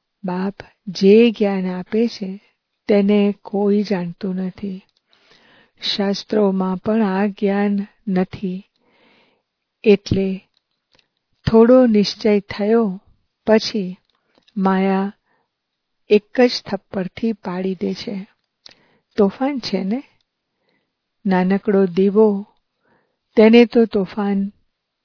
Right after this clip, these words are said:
એક જ થપ્પડથી પાડી દે છે.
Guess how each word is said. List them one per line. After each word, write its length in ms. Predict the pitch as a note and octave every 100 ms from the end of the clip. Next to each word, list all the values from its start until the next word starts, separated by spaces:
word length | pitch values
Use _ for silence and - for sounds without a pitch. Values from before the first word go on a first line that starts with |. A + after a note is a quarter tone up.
| _
એક 360 | G3+ G3+ _ A3+
જ 120 | A3 -
થપ્પડથી 640 | - G3 - G3 F#3+ G#3+ G3
પાડી 400 | - F3+ F#3 G#3
દે 180 | G#3+
છે. 320 | F#3 - G#3